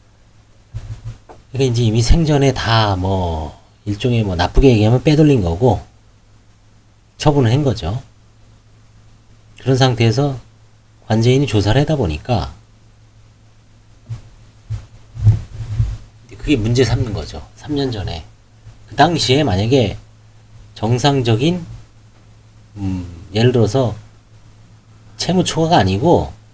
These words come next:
정당하게 자기가 뭐, 죽기 전에 배우자한테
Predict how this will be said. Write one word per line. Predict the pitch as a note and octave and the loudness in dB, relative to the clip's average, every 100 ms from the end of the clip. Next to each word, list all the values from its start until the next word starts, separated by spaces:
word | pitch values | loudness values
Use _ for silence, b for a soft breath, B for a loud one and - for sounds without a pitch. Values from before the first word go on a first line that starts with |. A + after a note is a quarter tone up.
| - - - - | -20 -20 -18 -4
정당하게 | G#2+ C3 D#3+ C3+ C3 C3 F#2 B2 B2 - - - - - - - - - - | -2 2 2 2 2 2 2 0 -2 -6 -20 -20 -20 -20 -20 -20 -20 -16 -10
자기가 | - G#2 A2+ | -4 -2 -2
뭐, | G#2 F#2+ F2 | -4 -6 -6
죽기 | - - | -8 -4
전에 | A#2+ G2 A#2+ E2 - - | -2 0 -2 -4 -10 -10
배우자한테 | - G#2+ A2 A2 F2 - G#2 E2 F#2 | -4 0 2 2 0 -2 -6 -4 -8